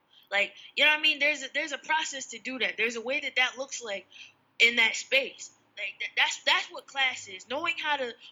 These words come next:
move the same way in different spaces. Like, knowing how to speak the language of whatever room it is that you're in. Knowing how to, you know, get, get what you want and, and being able to relate to people and have these conversations and say the same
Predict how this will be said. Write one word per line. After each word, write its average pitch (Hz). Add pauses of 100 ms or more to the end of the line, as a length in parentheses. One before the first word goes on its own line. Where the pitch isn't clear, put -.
move 285
the 277
same 277
way 285 (400)
in 233
different 254
spaces. - (440)
Like, 196
knowing 294
how 277
to 254
speak 294
the 262
language 247
of 208 (160)
whatever 240
room 240
it 208
is 202
that 202
you're 196
in. 190 (260)
Knowing 240
how 240
to, 214 (240)
you 262
know, 285
get, 277 (100)
get 381
what 392
you 330
want 349 (220)
and, 247 (140)
and 240 (120)
being 285
able 269
to 240
relate 233
to 247
people 269
and 226 (100)
have 262
these 247
conversations 247 (200)
and 214
say - (140)
the 403
same 381